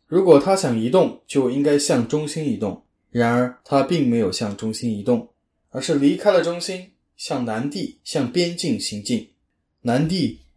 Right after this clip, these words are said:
意味着一个轻松的环境，一个安逸的地方。北方寒冷而艰苦，南地温和而轻松。这意味着亚伯拉罕选择了轻松的道路，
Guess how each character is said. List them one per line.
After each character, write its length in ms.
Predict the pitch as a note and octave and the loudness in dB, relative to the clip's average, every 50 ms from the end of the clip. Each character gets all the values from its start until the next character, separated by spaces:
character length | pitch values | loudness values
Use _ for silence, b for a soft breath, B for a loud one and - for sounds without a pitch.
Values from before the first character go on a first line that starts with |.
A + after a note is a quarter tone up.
| _ _ | _ _
意 140 | C#3+ C#3+ C#3+ | -2 0 2
味 160 | C#3 C3+ A#2+ | 2 2 2
着 140 | A2+ G#2 G2 | 0 -2 -4
一 100 | G2 A2 | -6 -6
个 140 | A2 B2+ B2 | -6 -6 -6
轻 260 | - - E3 E3 E3 | -4 -4 -4 -4 -4
松 140 | E3 F3+ E3+ | -4 -4 -4
的 80 | D#3+ - | -4 -6
环 240 | - A2 G2 G2+ | -6 -8 -10 -10
境， 260 | G2+ A#2+ A2+ - - - _ _ | -8 -8 -10 -10 -10 -14 _ _
一 100 | - A2+ | -12 -6
个 160 | A2 B2 A2 | -4 -4 -4
安 240 | A2+ B2+ C3+ C#3+ C#3+ | -4 -6 -6 -4 -4
逸 60 | C#3 | -4
的 120 | A#2 A2 G#2 | -6 -6 -8
地 180 | - B2 A2+ | -6 -6 -6
方。 300 | A2 - G#2 F2 - - _ _ _ _ _ _ _ _ _ | -6 -8 -10 -12 -12 -16 _ _ _ _ _ _ _ _ _
北 180 | - C#3+ C#3+ C#3 | 2 2 2 4
方 240 | C#3 - G3 G3 F#3+ | 4 2 2 2 0
寒 300 | - - C3 B2+ C#3+ E3+ | -2 -6 -4 -2 0 0
冷 340 | E3 B2+ F#2+ F#2 F#2+ F#2+ - _ _ | 0 0 0 -2 -8 -12 -16 _ _
而 100 | - A2 | -8 -6
艰 280 | A2 - C#3 C3 C3+ C#3 | -2 0 0 0 0 -2
苦， 280 | - - G#2 F#2 - - - _ _ _ _ _ | -6 -8 -12 -14 -16 -18 -20 _ _ _ _ _
南 240 | - A#2+ A#2+ B2+ C#3+ | -2 0 2 2 2
地 260 | D3+ E3 C3+ A2 G#2 G#2 A2 | 2 2 0 0 0 -2 -2
温 280 | B2 D#3+ F3 F3+ F3+ F3 | 0 2 2 2 0 -2
和 440 | - - - G#2+ G2+ G#2+ A#2 B2 - | -6 -6 -4 -2 -2 -2 -2 -4 -4
而 160 | - A2+ A#2 | -4 -4 -2
轻 240 | A#2+ - - C#3+ C#3 | -2 -2 -2 -2 -2
松。 320 | C#3 - D3+ C#3+ C#3+ D3 - _ _ _ _ _ _ _ _ _ _ _ - | -2 0 -2 -2 -2 -4 -10 _ _ _ _ _ _ _ _ _ _ _ 0
这 140 | - C#3+ | 2 2
意 140 | C#3 C#3 C#3+ | 4 4 4
味 120 | C#3+ C3 A#2+ | 2 4 2
着 100 | A2+ G#2+ | 0 0
亚 160 | A2 G#2 G#2 | 0 0 0
伯 100 | A#2 C3+ | 2 4
拉 140 | C#3+ D3+ D3 | 4 4 4
罕 340 | C3+ B2 A2+ - C4 - - | 2 0 -4 -6 -8 -10 -12
选 280 | - - - A#2 G#2 G2+ | -10 -6 -4 -4 -4 -4
择 140 | - C3 C3 | -4 -4 -2
了 80 | B2 | -2
轻 240 | B2 - - E3 D#3+ | -4 -6 -6 -8 -8
松 180 | D#3 - E3+ D#3 | -8 -8 -6 -4
的 60 | B2 | -2
道 220 | A2+ D3 C#3 A2+ | 0 2 2 2
路， 200 | G#2+ G2 G2 - | 0 -4 -10 -16